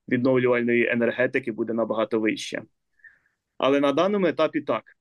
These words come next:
Головне питання: просто, хто за це все буде платити, яким чином. Люди платити не дуже хочуть, оскільки зараз ми бачимо, що с-, стільки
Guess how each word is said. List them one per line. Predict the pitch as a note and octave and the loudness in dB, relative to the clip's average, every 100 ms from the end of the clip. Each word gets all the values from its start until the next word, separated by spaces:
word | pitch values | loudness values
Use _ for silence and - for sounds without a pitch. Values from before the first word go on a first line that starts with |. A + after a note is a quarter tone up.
| - | -8
Головне | A#2+ C3+ C#3 D#3+ | 0 2 2 2
питання: | D3+ C3+ E3 F#3 D#3 | 0 0 2 2 0
просто, | C#3 C3+ B2+ | -2 -4 -6
хто | - F3+ F3+ | -2 0 0
за | D3 | -2
це | D3 | -4
все | C3 D3+ | -4 -2
буде | C#3 C3 A#2+ | 0 0 0
платити, | A#2+ - D#3+ D#3 C3+ | -2 0 0 0 -2
яким | A#2 C#3+ C3+ | -2 0 -2
чином. | - A2 F#2+ - _ _ _ _ _ _ _ - - | -4 -12 -14 -20 _ _ _ _ _ _ _ -18 -4
Люди | D3+ D3+ F3 F3 E3+ | 2 4 4 2 0
платити | D#3 D3 D#3+ D#3+ D3+ | 0 0 0 2 2
не | D3 | 2
дуже | C3+ C#3+ C#3 | 2 2 2
хочуть, | - D3 C#3 C3+ | 0 0 0 -2
оскільки | B2+ - C3+ B2+ | -2 -2 -2 -2
зараз | B2 C3 B2 C3+ | 0 0 0 -2
ми | B2 | -2
бачимо, | C3 B2 A#2+ A#2 | -2 -2 -8 -14
що | - B2 | -16 -16
с-, | A#2 - - | -16 -18 -16
стільки | A#2 - D3+ C#3+ C3+ C#3 B2+ | -14 -2 2 2 2 2 2